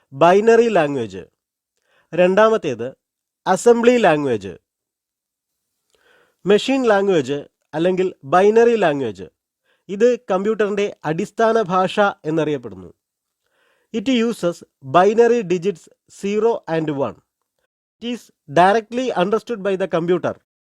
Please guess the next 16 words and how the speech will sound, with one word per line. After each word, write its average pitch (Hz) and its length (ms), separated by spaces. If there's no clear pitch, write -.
Assembly 240 480
language. 135 400
It 180 140
uses 185 280
mnemonics, 190 580
that 180 320
is 220 100
symbols 202 420
for 185 120
software 202 480
coding. 156 280
It 196 120
is 254 80
not 240 200
understand 220 520
by 196 80